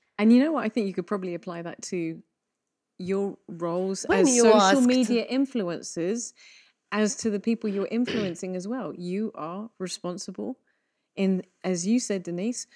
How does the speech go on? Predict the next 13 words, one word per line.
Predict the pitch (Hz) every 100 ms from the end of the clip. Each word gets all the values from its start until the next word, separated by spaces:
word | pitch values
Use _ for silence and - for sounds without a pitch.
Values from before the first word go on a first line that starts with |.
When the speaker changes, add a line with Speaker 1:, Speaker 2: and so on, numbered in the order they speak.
| _ _
Speaker 2:
for | - 208
influencing | 214 233 - 233 208 202 202
young | 196 196 202 208 208 -
lives, | 233 262 175 165
whether | 208 202 202
it's | - -
children, | - 247 226 254 240 - -
whether | 202 202 190
it's | -
children | - 269 269 240 277 -
or | 202
whether | 208 208
it's, | 190 -